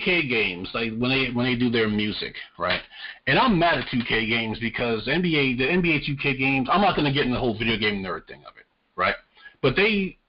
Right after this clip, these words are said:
when they do their music, they put a lot of songs in there where it's just like, "How did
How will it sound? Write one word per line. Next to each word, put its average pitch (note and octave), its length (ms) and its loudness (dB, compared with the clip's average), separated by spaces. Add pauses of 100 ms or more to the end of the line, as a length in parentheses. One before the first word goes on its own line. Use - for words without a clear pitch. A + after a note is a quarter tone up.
when D#3 140 2
they G3 120 4
do F#3 100 2
their D#3 180 2
music, C#3+ 440 2 (800)
they G#3+ 180 2
put B3 160 2
a F3+ 40 2
lot B2+ 260 2
of - 40 -4 (100)
songs A#3 340 4
in A#2 120 2
there G#2+ 220 2
where A#2 240 0
it's E3 140 -2
just C#3 180 -4
like, G2+ 300 2 (240)
"How - 200 2
did B3+ 160 0